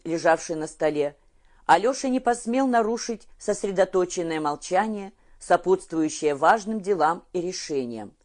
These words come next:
Впустивший его ординарец кивнул головой на командующего: «Вот, мол, сам», и вышел. В это время командующий негромко сказал: «Картина почти полная. Неясно только, на что мы можем рассчитывать в районе Раздольного.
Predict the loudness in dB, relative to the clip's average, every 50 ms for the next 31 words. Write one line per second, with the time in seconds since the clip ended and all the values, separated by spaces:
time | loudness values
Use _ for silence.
0 | _ _ _ _ -20 -20 -20 -20 -10 -4 -4 -2 -2 0 0 0 0 0 -2 -4
1 | -2 0 0 0 2 4 2 2 2 -2 -6 -2 0 0 0 0 -2 -6 -10 -8
2 | -4 -4 -4 -2 0 -2 0 0 2 2 4 4 4 2 0 -2 -2 -4 -2 -2
3 | -2 0 2 0 0 0 -2 -4 -6 -6 -8 -8 -6 -4 -4 -6 -8 _ -20 _
4 | _ -6 0 0 0 0 2 0 -2 -2 -2 -4 -4 -2 0 0 -2 -4 -8 -16
5 | _ _ -6 -6 -4 -4 -4 -6 -6 -8 -10 -10 -10 -10 -12 _ _ _ _ _
6 | _ _ _ -20 -14 -4 0 0 2 4 4 4 4 4 2 2 0 0 2 2
7 | 2 4 4 2 2 0 -4 -6 -6 -8 -8 -8 -8 -8 -8 -8 -8 -6 -4 -2
8 | -2 -2 -2 -2 -6 -6 -6 -4 -6 -6 -4 -2 -4 -4 -4 -6 -12 _ _ _
9 | _ _ _ _ _ _ _ _ _ _ _ _ 2 2 2 2 2 0 0 2
10 | 2 2 2 2 0 -2 -2 -2 -8 -6 -6 -8 -8 -6 0 2 4 4 4 2
11 | 0 -4 -6 -8 -10 -14 _ _ _ _ _ _ _ _ -8 -4 -2 2 6 6
12 | 6 6 6 2 -2 -2 -2 0 2 2 2 2 2 0 -2 -2 -2 -4 -6 -2
13 | 0 2 2 2 2 0 0 0 -2 -2 -2 -2 -2 -2 -2 -4 -4 -4 -4 -4
14 | -4 -4 -4 -4 -4 -4 -2 0 2 4 4 4 2 0 0 -2 -2 -2 -2 -2
15 | -4 -4 0 2 4 4 4 2 -2 -4 -4 -4 -6 -6